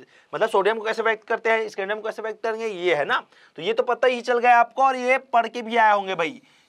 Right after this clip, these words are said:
ये मान के चल रहा हूँ मैं, अगर नहीं पढ़े होंगे तो अभी जान भी गए। ठीक है, अब इतना बेसिक चीज़ें सर हम तो जानेंगे ही जानेंगे बोलोगे, है ना, तो फिर भी मैं रिकॉल करा दिया, तीस तक याद ही करना है आपको।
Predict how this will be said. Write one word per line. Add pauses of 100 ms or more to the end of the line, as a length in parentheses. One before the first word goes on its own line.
ये
मान
के
चल
रहा
हूँ
मैं,
अगर
नहीं
पढ़े
होंगे
तो
अभी
जान
भी
गए।
ठीक
है, (520)
अब
इतना
बेसिक
चीज़ें
सर
हम
तो
जानेंगे
ही
जानेंगे
बोलोगे, (220)
है
ना, (120)
तो
फिर
भी
मैं
रिकॉल
करा
दिया, (240)
तीस
तक
याद
ही
करना
है
आपको।